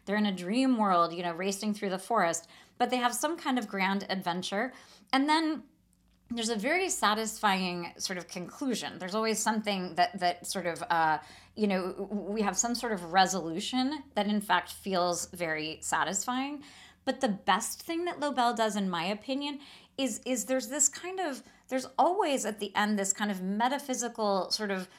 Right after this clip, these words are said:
much larger and often very open-ended moment that we end on. I was about to say conclusion,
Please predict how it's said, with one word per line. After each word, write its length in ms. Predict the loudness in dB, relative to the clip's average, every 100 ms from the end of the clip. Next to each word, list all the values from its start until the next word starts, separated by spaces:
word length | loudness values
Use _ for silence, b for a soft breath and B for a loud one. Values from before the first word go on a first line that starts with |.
| B B
much 320 | 0 0 -2
larger 800 | -4 0 2 2 -2 -2 0 0 0
and 120 | -2 0
often 320 | -2 -2 -4
very 240 | -2 -2 -2
open-ended 1300 | -2 -2 -2 -2 -2 0 0 2 2 2 0 -2 -4 -10 b b b -2
moment 480 | 4 4 4 0 0
that 160 | -2 0
we 180 | -4 0
end 240 | 0 0
on. 240 | -4 -4 -12 -14 -4
I 60 | -2
was 120 | -2
about 300 | 0 0 -2
to 100 | -2
say 160 | -2 -2
conclusion, 760 | -2 -4 -2 -4 -4 -4 -6